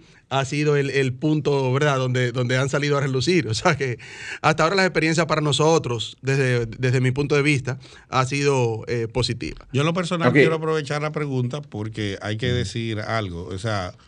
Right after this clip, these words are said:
Speaker 2: uno con el uso de las redes tiene distintas experiencias. En lo particular, yo, por ejemplo, he tenido la experiencia con las redes de que me ha servido para informar,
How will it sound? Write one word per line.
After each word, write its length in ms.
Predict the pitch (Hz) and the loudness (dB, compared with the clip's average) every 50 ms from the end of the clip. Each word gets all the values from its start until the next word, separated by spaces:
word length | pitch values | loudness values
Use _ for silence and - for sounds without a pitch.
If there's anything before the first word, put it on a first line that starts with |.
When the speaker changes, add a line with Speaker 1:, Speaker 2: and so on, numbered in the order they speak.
| - - - _ _ - | -20 -20 -20 _ _ -6
Speaker 2:
uno 400 | 104 117 120 131 131 135 127 120 | -4 -2 -2 0 0 -2 -2 -2
con 180 | 120 120 117 | -2 -2 -2
el 100 | 113 107 | 0 0
uso 240 | 113 123 123 131 127 127 | -2 -2 -2 -2 -2 -2
de 60 | 127 | -2
las 160 | 123 117 107 | -2 -4 -4
redes 340 | 117 117 117 127 127 123 127 | -4 -2 -2 0 -2 -2 -4
tiene 340 | - 113 110 110 113 117 110 | -4 -4 -4 -2 -2 -4 -4
distintas 720 | 98 104 104 101 - - - 117 113 117 117 131 110 113 | -4 -6 -6 -8 -8 -8 -6 -6 -4 -4 -4 -4 -4 -4
experiencias. 800 | 113 110 110 107 95 92 110 120 123 110 98 - - 85 78 80 - _ _ _ - - _ _ _ _ _ _ - | -6 -6 -6 -6 -6 -4 -2 -2 -2 -2 -4 -6 -8 -10 -12 -14 -16 _ _ _ -20 -20 _ _ _ _ _ _ -8
En 160 | 98 104 104 | -6 -4 -2
lo 120 | 110 107 | -2 -2
particular, 800 | 110 113 110 110 113 117 107 110 113 113 117 120 131 139 147 135 110 | -2 -4 -4 -4 -6 -6 -4 -2 -2 0 0 0 0 -2 -2 -4 -4
yo, 460 | 110 120 113 120 123 127 127 123 120 - | -2 -2 0 0 0 2 0 0 -2 -2
por 160 | 120 120 117 | -4 -6 -4
ejemplo, 360 | 110 107 123 123 127 123 123 | -4 -2 -2 -2 -2 -2 -4
he 20 | 113 | -4
tenido 320 | 120 117 113 113 120 120 | -4 -4 -4 -2 -2 -2
la 80 | 120 123 | -4 -4
experiencia 480 | 123 - 120 113 117 123 123 123 135 | -4 -4 -6 -4 -4 -4 -4 -4 -6
con 160 | 123 123 123 127 | -6 -4 -4 -6
las 120 | 135 135 | -6 -4
redes 280 | 135 120 120 131 139 135 | -4 -4 -4 -2 -2 -4
de 80 | 120 - | -4 -4
que 120 | - 101 | -6 -6
me 120 | 98 104 | -4 -4
ha 60 | 113 107 | -4 -4
servido 400 | - 120 110 113 120 120 117 107 | -4 -6 -4 -2 -4 -4 -4 -4
para 260 | 113 110 110 107 107 | -6 -6 -4 -4 -4
informar, 640 | 104 101 - 107 101 95 95 104 120 127 117 107 | -6 -6 -8 -10 -10 -8 -6 -4 -4 -4 -4 -4